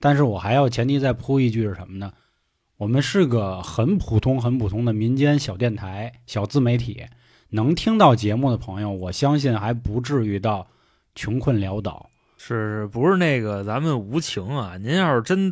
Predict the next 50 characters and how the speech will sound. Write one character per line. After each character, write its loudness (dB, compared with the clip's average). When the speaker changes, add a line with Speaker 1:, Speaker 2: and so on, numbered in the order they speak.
Speaker 2:
到 2
那 0
份 -2
儿 -2
上 -8
了， -10
咱 -2
先 0
奔 2
饭。 0
Speaker 1:
因 -2
为 2
现 4
在 4
网 -8
上 -2
的 2
很 -2
多 2
消 4
息 0
啊， -12
让 2
很 -6
多 4
兄 2
弟 0
们 -8
本 -4
来 4
居 0
家 6
隔 4
离 4
就 4
是 4
一 4
件 4
很 -8
痛 2
苦 -6
的 -4
事 -4
儿， -8
结 0
果 4
就 2
更 2
痛 -2
苦。 -16